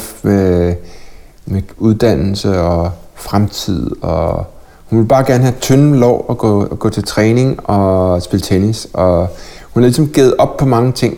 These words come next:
Så på en eller anden måde, så var, var vi sådan to krøkhutarer, der dagrede os igennem livet.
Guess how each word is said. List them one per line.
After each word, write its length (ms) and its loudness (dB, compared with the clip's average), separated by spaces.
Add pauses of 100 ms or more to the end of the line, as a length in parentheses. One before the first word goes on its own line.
Så 180 -4
på 120 0
en 60 4
eller 40 4
anden 100 4 (100)
måde, 140 4
så 140 0
var, 220 4
var 180 2
vi 100 4
sådan 160 0
to 220 0
krøkhutarer, 640 0 (520)
der 200 -2 (140)
dagrede 400 2
os 140 -2
igennem 280 0
livet. 300 0